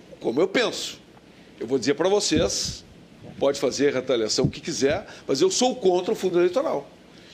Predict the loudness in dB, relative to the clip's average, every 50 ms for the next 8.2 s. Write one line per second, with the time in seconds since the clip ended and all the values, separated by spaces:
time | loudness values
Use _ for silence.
0 | -6 -4 -2 0 2 2 2 2 0 0 0 -2 0 2 2 2 2 0 -4 -6
1 | -4 -2 -2 -2 -2 -2 -2 -4 -4 -6 -6 -10 -16 -20 -20 -20 -20 -20 -20 -20
2 | -20 -20 -20 -20 -20 -20 -20 -20 -20 -20 -20 -20 -20 -18 -12 -8 -4 -2 0 0
3 | 0 -2 0 0 2 2 0 -2 -4 -10 -10 -12 -14 -20 -20 -20 -20 -20 -20 -20
4 | -20 -20 -20 -20 -20 -20 -20 -20 -20 -20 -20 -20 -20 -20 -20 -20 -20 -14 -8 -4
5 | -2 -2 0 0 0 2 2 0 2 2 2 2 4 4 2 2 4 4 2 2
6 | 2 2 0 2 2 2 2 2 2 2 2 0 -2 0 -2 -4 -4 -2 0 2
7 | 2 2 2 0 -2 -6 -4 0 0 0 2 0 -2 -4 -4 -2 -2 0 2 0
8 | 0 0 -2